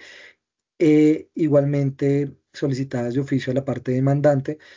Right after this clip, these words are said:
y que fueron aportadas a derivado cero cuarenta, procederá este despacho a realizar la valoración conjunta de esos elementos, así como de lo que se indicó en las audiencias,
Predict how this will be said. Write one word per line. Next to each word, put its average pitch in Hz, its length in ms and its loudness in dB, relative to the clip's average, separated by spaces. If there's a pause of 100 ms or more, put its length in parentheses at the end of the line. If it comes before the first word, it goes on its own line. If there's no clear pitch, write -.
(180)
y 139 80 -6
que 135 100 -6
fueron 123 220 0
aportadas 131 420 -4
a 131 40 0
derivado 127 320 0
cero 131 220 0
cuarenta, 156 360 0
procederá 131 640 -4 (300)
este 143 260 0
despacho 151 380 0
a 156 40 -4
realizar 127 360 -4
la 120 100 -6
valoración 127 540 -2
conjunta 135 580 0
de 135 140 0
esos 123 200 -8
elementos, 131 640 -4 (300)
así 127 240 -2
como 131 260 0
de 135 160 2
lo 139 380 0
que 143 100 -4
se 131 100 -2
indicó 123 600 -2
en 135 240 2
las 139 160 2
audiencias, 139 640 0